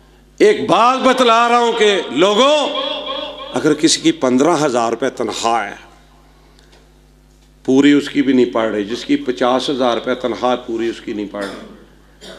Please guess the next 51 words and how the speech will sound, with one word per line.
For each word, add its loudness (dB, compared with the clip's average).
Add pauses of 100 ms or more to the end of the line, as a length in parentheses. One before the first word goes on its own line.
(180)
किसी -2
के -2 (120)
एक 0
लाख 2
है, 2
पूरी 4
उसकी 0
भी 2
नहीं 6
पड़ 0
रही। -2 (680)
अगर 0
बीस 4
हज़ार 2
तनख्वाह 0
है 0
तो -4
वो 0
समझ 2
ले 4
मेरी 4
उन्नीस 4
हज़ार, 2
किसी -2
को 2
चुप 2
करके 0
दे 2
दे 0
तो -2
क्या 0
होगा? 0 (1400)
अगर 0
किसी 2
की 2 (100)
पच्चीस 2
है 0 (1500)
तो 6
वो 4
हज़ार 2
किसी 0
को 2
दे 2
दे, 0
समझे 2
मेरी 4
चौबीस 4
हज़ार 2
रुपये -4
पे 2
है, 0